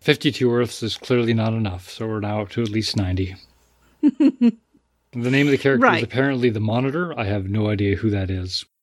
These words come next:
Speaker 1: And I assumed the actor playing the Flash was the Dad Flash from some Earth, which I can't remember the name of which Earth that was.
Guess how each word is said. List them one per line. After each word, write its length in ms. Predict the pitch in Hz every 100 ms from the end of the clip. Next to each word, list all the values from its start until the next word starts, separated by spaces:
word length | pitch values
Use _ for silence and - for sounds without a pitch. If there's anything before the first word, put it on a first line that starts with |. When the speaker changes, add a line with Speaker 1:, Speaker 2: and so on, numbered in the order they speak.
| _ _
Speaker 1:
And 160 | 143 143
I 60 |
assumed 760 | 143 143 - 196 220 220 180 - -
the 560 | 139 131 123 120 117 143 -
actor 460 | 127 117 135 113
playing 440 | 95 120 117 110 104
the 80 |
Flash 380 | 98 113 101 -
was 680 | 110 104 101 95 95 - - -
the 580 | 110 101 98 95 95 92 - 123 101
Dad 400 | 117 107 104 92
Flash 640 | - 101 95 92 - -
from 640 | - 104 95 92 92 95 92
some 300 | - 113 104
Earth, 240 | 101 92
which 180 | 110 -
I 80 | 101
can't 200 | - 113
remember 280 | 123 98 98
the 80 | 92
name 180 | 95
of 120 | 95 98
which 160 | -
Earth 160 | 92 90
that 180 | 127 135
was. 360 | 135 131 -